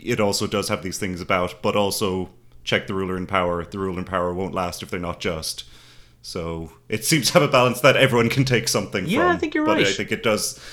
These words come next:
Speaker 1: I mean, a million reasons, but you see in, like, in, in China, you just have these very, very long, relatively stable
Speaker 2: Mm-hmm.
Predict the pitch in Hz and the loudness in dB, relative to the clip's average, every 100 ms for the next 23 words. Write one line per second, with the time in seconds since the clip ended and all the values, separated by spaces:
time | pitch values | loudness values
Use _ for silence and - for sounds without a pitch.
0 | - - - 123 117 101 85 - - - | -18 -16 -4 0 0 -2 -6 -12 -16 -14
1 | 67 - - 101 104 95 95 101 85 80 | -14 -16 -14 -6 -4 -2 -2 -4 -6 -6
2 | 107 90 104 127 117 104 98 95 92 - | -6 -4 -4 -2 -2 -4 -8 -10 -10 -14
3 | - 101 95 - - - - 113 95 101 | -18 -10 -10 -10 -18 -20 -10 -8 -6 -4
4 | 101 - 104 101 80 87 101 104 85 95 | -4 -2 -2 -2 -4 -6 -6 -6 -6 -8
5 | 78 76 73 101 101 95 92 95 92 95 | -10 -10 -2 0 2 -2 -2 -4 -2 -2
6 | 95 92 90 87 82 - - - - _ | -2 -2 -4 -8 -10 -20 -20 -20 -20 _
7 | 92 95 113 117 - 135 95 95 - 113 | -6 2 2 2 2 0 0 -2 0 0
8 | 101 101 87 85 107 | 0 -2 -4 -4 -6